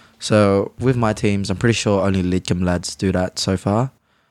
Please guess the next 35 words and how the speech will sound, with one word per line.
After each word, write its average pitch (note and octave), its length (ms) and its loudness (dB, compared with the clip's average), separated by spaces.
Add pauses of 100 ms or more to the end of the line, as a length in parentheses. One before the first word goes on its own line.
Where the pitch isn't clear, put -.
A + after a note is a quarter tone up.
(180)
But G2+ 280 0
Lidcombe A2 360 0
lads G2+ 520 -2
is G2+ 140 -2
more A2 300 2
just G#2 200 -2
for G2 380 0
the F2+ 120 -6
memes E2+ 600 -4
and E2+ 420 -6 (360)
just C#3+ 180 -4
for A#2+ 100 2
the G#2+ 60 0
memories. F#2 520 -2 (420)
We're A#2 140 0
there G#2 200 0
to - 200 -6
have G2 120 0
fun. F#2+ 220 -4
We're, A2+ 140 0 (120)
none B2 140 0
of C3+ 120 2
us A2 280 -2
really G2+ 440 -2 (300)
rewatch A#2 400 4
our G2+ 80 0
games F#2+ 380 -2
to G2+ 160 0
improve. F#2 640 -4
They're, G2+ 260 -2
they're, A#2+ 320 2 (420)
those C3+ 160 0
guys B2 220 2
are G#2+ 120 -4
already G2 280 -4